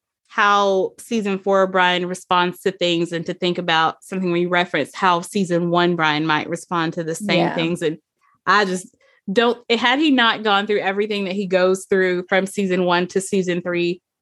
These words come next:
Speaker 1: season four would have gone, a, it would have been a whole lot shorter, and it'd have gone a whole lot different. <laughs> You
Speaker 2: Yes,
Speaker 1: know?
Speaker 2: very different.
Speaker 1: Uh, yeah. So I'm so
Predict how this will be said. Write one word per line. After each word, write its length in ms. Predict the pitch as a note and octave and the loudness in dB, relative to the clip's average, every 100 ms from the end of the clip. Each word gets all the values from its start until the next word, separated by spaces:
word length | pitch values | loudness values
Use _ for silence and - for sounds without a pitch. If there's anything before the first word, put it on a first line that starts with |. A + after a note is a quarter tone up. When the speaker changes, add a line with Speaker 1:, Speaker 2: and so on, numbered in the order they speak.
| _ _ _ _ - | _ _ _ _ -20
Speaker 1:
season 360 | - A3+ F#3 | -2 0 0
four 160 | F#3 F#3 | 2 2
would 100 | F3 | 2
have 60 | E3+ | 0
gone, 200 | D#3+ D#3 | -2 -2
a, 80 | C#3+ | -6
it 80 | A#2+ - _ | -8 -14 _
would 60 | A3 | 0
have 80 | G#3 | 2
been 100 | F#3 | 0
a 20 | |
whole 100 | G3 | 0
lot 140 | B3 C#4+ | 2 0
shorter, 360 | C#4+ C#4 C4+ - | 0 0 0 -4
and 120 | G#3+ | -6
it'd 100 | G#3+ | -4
have 40 | G3 | -2
gone 160 | F3+ | -2
a 60 | E3+ | -2
whole 200 | F#3+ A3+ | 0 2
lot 160 | A#3 A3+ | 2 0
different. 300 | F#3+ F3+ - | -4 -6 -14
<laughs> 40 | - | -4
You 200 | D4 - - - F4 - | -2 -2 -6 -6 -4 0
Speaker 2:
Yes, 680 | F#4+ - G4 - D#4 F4 | 0 2 2 2 -2 -4
Speaker 1:
know? 60 | D#4 B3 | -8 -2
Speaker 2:
very 440 | F#3+ F#3 F3 D#3 | 2 4 4 2
different. 360 | C#3+ F#3 E3 D3+ | -2 -4 -6 -2
Speaker 1:
Uh, 520 | A#3 A3+ G#3+ G#3+ G3+ G3 | 2 4 6 4 4 2
yeah. 500 | B3 C4+ A#3+ G#3+ A#3+ | 2 2 2 2 0
So 280 | - A#3+ | 0 0
I'm 200 | A3 A3+ | 2 0
so 500 | A#3+ A#3+ A3 G#3+ G#3 | 0 0 2 2 0